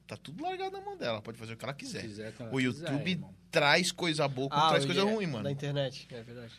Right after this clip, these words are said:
Speaker 1: A internet é uma faca de dois gumes, tá
Speaker 3: E
Speaker 1: ligado?
Speaker 3: pra se viciar, né, que a gente tava falando, é
Speaker 1: É.
Speaker 3: muito
Speaker 2: Se
Speaker 3: fácil.
Speaker 2: vicia,
Speaker 3: E
Speaker 2: irmão.
Speaker 3: ficar o dia inteiro no
Speaker 2: Se
Speaker 3: celular.
Speaker 2: vicia.
Speaker 1: E, cara, até adulto se vicia no
Speaker 3: Também,
Speaker 1: bagulho,
Speaker 3: claro.
Speaker 1: tá ligado?
Speaker 2: Tipo, ela com-, por mais que tu ensine em bons modos, mano, se tu não ensinar direito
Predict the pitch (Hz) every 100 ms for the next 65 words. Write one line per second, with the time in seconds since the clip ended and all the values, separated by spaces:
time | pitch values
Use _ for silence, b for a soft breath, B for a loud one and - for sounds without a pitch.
0 | - - 117 110 107 110 113 120 123 139
1 | 160 180 151 170 147 151 190 214 175 143
2 | 120 123 175 175 180 175 190 185 180 147
3 | 143 147 139 - 135 139 143 147 196 -
4 | 156 151 147 123 110 104 147 147 156 151
5 | 175 180 160 143 123 _ - 127 - 127
6 | 127 127 120 113 165 190 294 247 208 269
7 | 196 165 294 302 262 185 180 - 302 381
8 | 294 190 220 320 415 269 202 208 220 143
9 | 196 294 143 127 123 147 - 147 147 139
10 | 147 143 127 160 156 147 160 180 - 196
11 | 185 - 165 160 151 147 151 147 143 156
12 | 139 120 107 104 123 131 151 156 - 139
13 | 135 139 127 131 131 -